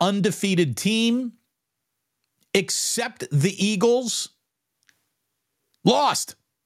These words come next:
Eagles won on Monday Night Football last night as well,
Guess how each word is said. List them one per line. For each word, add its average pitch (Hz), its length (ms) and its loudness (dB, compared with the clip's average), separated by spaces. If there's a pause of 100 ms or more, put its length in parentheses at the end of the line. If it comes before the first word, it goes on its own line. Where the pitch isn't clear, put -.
(1200)
Eagles 202 360 2
won 190 160 4
on 175 140 2
Monday 170 260 4
Night 156 220 0
Football 151 400 2
last 143 320 2
night 143 280 0
as 107 220 0
well, 156 400 2